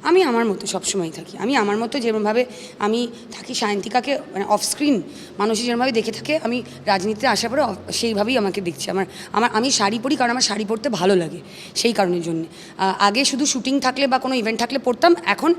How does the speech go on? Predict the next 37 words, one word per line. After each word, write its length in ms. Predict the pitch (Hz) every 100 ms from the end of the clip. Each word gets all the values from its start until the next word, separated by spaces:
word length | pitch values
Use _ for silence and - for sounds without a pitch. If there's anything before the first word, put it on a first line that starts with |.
| - -
স-, 80 | -
অ, 140 | 214
বে-, 180 | 196 190
বেশি 280 | 202 208 277
পরার 240 | 233 233
চান্স 260 | 240 226 -
পাই, 120 | 330
সেটা 200 | 247 226
আমার 160 | 208
জন্য, 180 | 202 233 247
আমার 180 | 220
ভালো 180 | 214 185
লাগে 180 | 170 165
নিজের। 260 | 170 170 196 - - -
তো 80 | 311
সেরম 220 | 269 247
না, 140 | 208
কাজটা 360 | - 220 - 320
ভালো 200 | 269 285
করে, 160 | 320
আহ, 580 | 339 - - - 240 233
মানে, 240 | 220 220 208 - - -
নেতা 300 | 233 262 330
হওয়ার 240 | 294 311 320
জন্যে 240 | 339 359
নেতার 300 | 311 247 285
মতো 180 | 302 339
সাজতে 380 | - 233 220 269
হবে 200 | 208 190
না, 140 | 180 - - - 202 -
কাজটা 340 | 247 247 -
ভালো 220 | 294 285 302
করে 140 | 320
করলে 180 | 330 349
মানুষই 340 | 269 254 -
নেতা 220 | 269 196
বানাবে। 320 | 180 175 196